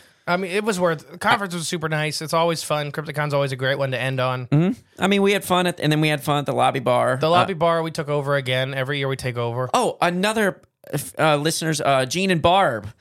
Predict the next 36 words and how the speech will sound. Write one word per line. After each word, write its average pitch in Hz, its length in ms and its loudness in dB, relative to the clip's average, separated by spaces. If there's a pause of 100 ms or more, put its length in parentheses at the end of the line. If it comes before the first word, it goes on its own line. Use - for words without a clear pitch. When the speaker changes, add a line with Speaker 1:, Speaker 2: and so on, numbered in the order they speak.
(380)
Speaker 2:
are - 120 4
probably 220 260 4
Speaker 1:
Oh. 208 40 6
Speaker 2:
our 185 60 4
most 196 320 0
loyal 233 420 4
sisters. 139 640 -2
Speaker 1:
Can't 143 160 -4
believe, 139 360 -4
yeah, 127 300 0
Speaker 2:
Uh, 185 60 0
Speaker 1:
they 196 80 2
Speaker 2:
yeah, 131 480 0
yeah. 143 360 0
Speaker 1:
Gene 180 200 0
and 180 100 0
Barb. 160 400 2 (760)
Are 160 260 0
all, 175 300 2
they're 156 140 -4
on 156 120 -2
everything. 143 360 -2
We 151 100 -2
love 143 200 2
Gene 131 160 -4
and 123 80 -2
Barb. 117 240 -2 (100)
Speaker 2:
Yes, 131 560 0
they're 135 180 2
awesome. 147 460 0
They're 135 160 0 (220)
always 123 240 2
sporting - 640 0
our 175 100 4
shirts, 156 400 0
always 143 460 -2